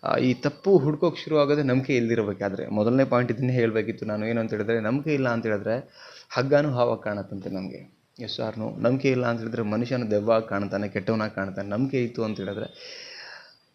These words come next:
ನಾವು ಎಲ್ಲಾದ್ರೂ ಒಪ್ಕೊಳಕ್ ಸಾಧ್ಯ ಇದೆ. ನಂಬಿಕೆ ಇಲ್ಲ ಅಂದ್ರೆ ಏನೂ ಮಾಡೋಕ್ಕಾಗಲ್ಲ. ನೋಡಿ, ಒಂದು ತಾಯಿ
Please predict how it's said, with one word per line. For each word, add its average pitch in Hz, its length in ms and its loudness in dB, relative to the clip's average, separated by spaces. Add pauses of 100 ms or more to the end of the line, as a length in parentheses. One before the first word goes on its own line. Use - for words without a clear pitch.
ನಾವು 135 540 0 (840)
ಎಲ್ಲಾದ್ರೂ 151 340 2
ಒಪ್ಕೊಳಕ್ 123 380 4
ಸಾಧ್ಯ 107 280 2
ಇದೆ. 101 100 2
ನಂಬಿಕೆ 139 280 4
ಇಲ್ಲ 139 140 6
ಅಂದ್ರೆ 123 200 4
ಏನೂ 123 140 2
ಮಾಡೋಕ್ಕಾಗಲ್ಲ. 104 520 0
ನೋಡಿ, 143 220 2
ಒಂದು 110 240 0
ತಾಯಿ 117 640 0